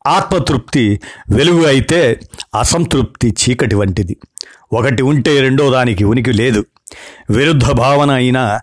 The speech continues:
అసంతృప్తికి ఎప్పుడు భరతవాక్యం పలుకుతామో అప్పుడే ఆత్మతృప్తి మొగ్గతొడిగి పువ్వు పూస్తుంది.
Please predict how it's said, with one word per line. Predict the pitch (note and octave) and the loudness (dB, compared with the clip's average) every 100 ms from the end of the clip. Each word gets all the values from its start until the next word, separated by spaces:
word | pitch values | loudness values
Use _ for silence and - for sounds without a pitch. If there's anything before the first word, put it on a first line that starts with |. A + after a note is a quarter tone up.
| - - D3 | -10 -8 -4
అసంతృప్తికి | - F#3 C#3 D3 A#2+ C3+ A#2 A2+ G#2 - - | 0 0 2 -2 -2 -2 0 0 0 -4 -4
ఎప్పుడు | C3 C3 D3 D3+ B2+ - - - | -2 0 0 0 0 -2 -8 -6
భరతవాక్యం | G#2+ E3+ D3+ D#3 C3+ B2+ - A2 | -4 -2 -2 0 0 0 0 -2
పలుకుతామో | A2+ A#2 - C3 C#3 F#3+ C3 - _ - | 0 -2 0 0 2 2 0 -4 _ -4
అప్పుడే | G#2+ - D#3+ B2 B2 - - _ - | -2 0 0 0 -2 -6 -20 _ -2
ఆత్మతృప్తి | D3+ D#3+ E3 - C3 - B2+ | -2 0 -2 0 -2 -2 -2
మొగ్గతొడిగి | G2+ F#2+ G#2+ C3 D3 C3+ C3+ F#3 - _ - - - | 0 0 0 0 0 2 2 0 -4 _ -20 -10 -4
పువ్వు | G#2+ D#3+ | 0 0
పూస్తుంది. | B2+ A#2+ - B2 G#2 G2 | 0 -2 -2 0 0 -2